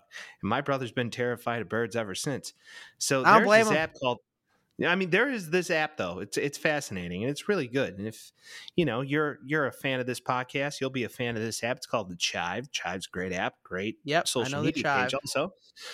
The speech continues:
Speaker 1: So The Chive actually has an entire section, which is birds doing weird things, and usually it's just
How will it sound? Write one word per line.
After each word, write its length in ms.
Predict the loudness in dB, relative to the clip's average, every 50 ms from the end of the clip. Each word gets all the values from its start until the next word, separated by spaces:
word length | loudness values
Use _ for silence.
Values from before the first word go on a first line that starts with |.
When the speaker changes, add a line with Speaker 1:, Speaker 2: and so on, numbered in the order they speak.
| -14 -8 -2
Speaker 1:
So 180 | 0 2 2
The 100 | 2 2
Chive 360 | -2 0 0 0 0 0 -2
actually 380 | -2 -2 -2 -2 -2 -2 -2 0
has 200 | 0 -2 -2 -2
an 100 | -4 -4
entire 600 | -4 -6 -6 -8 -8 -6 -4 -4 -2 -2 -4 -4
section, 760 | -4 -4 -4 -2 -2 -2 -2 -2 -4 -6 -6 -8 -10 -12 -14 _ _ _ -20 -20 -20 _ _
which 280 | 0 0 2 0 -2 -4
is 160 | -4 -4 -6
birds 600 | -4 0 2 2 2 2 -2 -4 -6 -10 -14 -8
doing 460 | -2 -2 0 0 0 -2 -4 -4 -6
weird 320 | -4 -4 -2 -2 -4 -6 -6 _
things, 340 | -2 -2 -2 -2 -4 -6 -4
and 140 | -4 -4 -2
usually 500 | -2 -2 -2 -2 -2 -2 -2 -2 -2 -2
it's 220 | -2 -4 -4 -4
just 300 | -2 -2 -2 -2 -4 -12